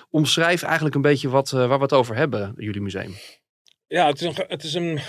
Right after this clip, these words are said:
Speaker 2: dat is een beetje een afgelikte term, maar je zou kunnen zeggen een beetje een on-Nederlands museum. Het is heel groot en strak en, en ja, ik vind het zelf een mooie plek om te mogen werken. En, eh, het is voor,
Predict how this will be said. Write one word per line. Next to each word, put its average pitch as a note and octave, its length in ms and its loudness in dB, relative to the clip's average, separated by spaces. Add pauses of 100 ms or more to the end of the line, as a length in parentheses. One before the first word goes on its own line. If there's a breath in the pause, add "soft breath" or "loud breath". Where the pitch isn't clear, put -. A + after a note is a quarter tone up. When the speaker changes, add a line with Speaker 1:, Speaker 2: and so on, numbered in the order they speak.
(180 loud breath)
Speaker 2:
dat B2+ 140 -14
is - 80 -20
een D3 80 -8
beetje C#3 180 -8
een - 60 -18
afgelikte D3 500 -6
term, D#3+ 240 -2
maar C#3+ 220 -4
je C3+ 60 -4
zou D#3 180 0
kunnen D3 180 -4
zeggen B2+ 40 -2
een C3+ 160 2
beetje C3+ 80 0
een D#3+ 200 4
on-Nederlands C#3+ 460 6
museum. C3 340 4
Het D3 140 -4
is C#3 60 -2
heel C3+ 240 4
groot - 540 2
en A#2 140 -6
strak - 640 -4
en, A#2 320 -6
en A2 440 -10 (320)
ja, B2 200 -4
ik A#2+ 160 -6
vind - 20 -18
het C3+ 120 -2
zelf B2+ 160 6
een B2+ 60 0
mooie A#2+ 160 4
plek D3+ 180 4
om D#3 100 -2
te C#3+ 80 4
mogen C3+ 240 6
werken. D#3 520 4
En, C3 180 -2
eh, B2 340 -4 (120)
het C#3 200 -8
is C3+ 100 -6
voor, D3 140 2